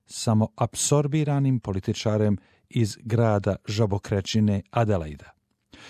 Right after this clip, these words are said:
Sidnejski tabloid je kritikovao ovog senatora iz Južne Australije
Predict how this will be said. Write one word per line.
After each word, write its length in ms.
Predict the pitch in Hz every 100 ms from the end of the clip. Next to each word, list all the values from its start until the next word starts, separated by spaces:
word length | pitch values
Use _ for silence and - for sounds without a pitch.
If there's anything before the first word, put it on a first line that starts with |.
| - _
Sidnejski 540 | - 156 160 143 -
tabloid 520 | 113 107 98 135 160 131
je 120 | 117
kritikovao 1000 | - 180 233 - 110 90 87 85 85 - -
ovog 260 | 101 92
senatora 480 | - 107 98 92 87
iz 120 | 87
Južne 320 | 95 95 95 87
Australije 640 | 82 - 139 147 147 135